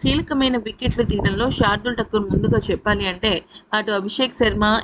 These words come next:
ఇటు ఇషాన్ కిషన్ లాంటి సూపర్ డూపర్ వికెట్లు పడగొట్టాడు. దాంతో అక్కడ రెండు వికెట్లు మొ-, పవర్ ప్లేలోనే పోయాయి. అప్పటికి ఇంకా పదిహేను పరుగులే సాధించింది సన్ రైజర్స్ హైదరాబాద్ జట్టు. ఆఖరిలో కూడా అభినవ్,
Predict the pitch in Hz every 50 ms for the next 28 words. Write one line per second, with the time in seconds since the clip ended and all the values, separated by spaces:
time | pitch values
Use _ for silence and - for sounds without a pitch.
0 | - 202 202 - 196 - 196 - - 214 208 214 208 - 196 - - 208 196 190
1 | 180 185 180 - 220 196 180 - - - - - - 269 - _ _ _ _ -
2 | 220 - 240 233 220 - 247 220 185 202 190 - 247 240 - 214 - 185 170 165
3 | 160 170 165 - 185 170 156 - - - - - - - - - - - 247 254
4 | 262 254 247 - 277 247 226 233 262 - - - 214 - - 277 269 254 208 175
5 | 175 185 196 226 254 277 302 247 - 240 - - 294 294 - - - 285 285 233
6 | 226 254 277 - - _ _ _ 190 196 196 - - 196 190 226 262 254 - -
7 | 294 294 294 285 285 277 285 277 - 247 240 240 233 233 247 262 285 262 - 190
8 | 190 190 - 226 214 220 214 214 247 240 - - 185 180 180 214 220 240 247 240
9 | - 247 233 226 226 240 233 233 226 - 214 202 - 196 208 208 - 220 214 220
10 | 247 254 - 226 196 180 185 202 202 196 190 - - 190 180 175 185 - - -
11 | 165 160 - 160 - - - - - - - - - - - - - - 208 202
12 | 226 - - - 247 254 254 247 240 - 214 214 214 214 202 202 208 214 - -
13 | 190 190 185 208 208 233 226 220 214